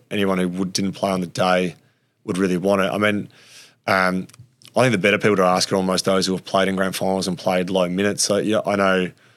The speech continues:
Luke Parker, you know, very proud that he played in the twenty twelve grand final, but came on as a sub, and, um, he himself is striving to get back and win another one because he doesn't quite feel whole by that,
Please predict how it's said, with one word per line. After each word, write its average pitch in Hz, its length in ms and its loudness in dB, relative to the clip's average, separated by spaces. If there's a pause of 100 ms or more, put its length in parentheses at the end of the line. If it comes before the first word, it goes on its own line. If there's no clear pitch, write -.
(340)
Luke 104 240 0
Parker, 98 600 2 (680)
you 104 60 -6
know, 90 300 2 (140)
very 107 220 2
proud 104 260 2
that 98 80 2
he 95 60 -2
played 101 380 0
in 101 60 0
the 98 40 -2
twenty 101 240 -4
twelve 101 300 0
grand 101 180 -2
final, 101 240 0
but 104 140 -2
came 101 220 0
on 98 100 -2
as 92 80 -2
a 87 60 -2
sub, 98 360 2
and, 95 280 -2 (420)
um, 92 460 0 (400)
he 101 160 2
himself 95 420 0
is 92 100 0
striving 101 500 2
to 98 60 -2
get 92 140 -2
back 98 200 0
and 95 80 -2
win 98 100 0
another 92 240 0
one 95 160 0
because - 200 -4
he 98 80 0
doesn't 98 260 -2
quite 101 500 0
feel 98 420 0
whole 104 460 2
by 104 300 2
that, 98 220 2